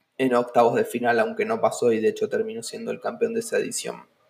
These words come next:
Tenemos también a Jair de Perú, a Z R de Venezuela, a uno de mis prospectos preferidos de Colombia después de Ballesté, que es R B N,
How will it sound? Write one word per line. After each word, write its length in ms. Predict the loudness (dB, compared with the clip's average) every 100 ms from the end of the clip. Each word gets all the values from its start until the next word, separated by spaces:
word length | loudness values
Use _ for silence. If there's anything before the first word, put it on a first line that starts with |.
| _ _ _ _ _ _ _ _ _ _ _
Tenemos 200 | 2 6
también 220 | 8 8
a 80 | 6
Jair 560 | 8 6 8 6 2 4
de 140 | 6
Perú, 400 | 8 8 8 6
a 80 | 4
Z 260 | 2 4 6
R 160 | 8
de 80 | 8
Venezuela, 760 | 8 6 4 6 8 8 8 8
a 140 | 6
uno 160 | 4 4
de 60 | 2
mis 120 | 0
prospectos 560 | -4 0 0 0 -4
preferidos 680 | -2 -4 -2 0 4 4 2
de 100 | -2
Colombia 500 | 2 6 6 6 2
después 200 | 2 0
de 60 | -2
Ballesté, 420 | -2 -4 2 2
que 80 | 4
es 200 | 0 0
R 260 | 0 2 4
B 220 | 8 8
N, 260 | 8 6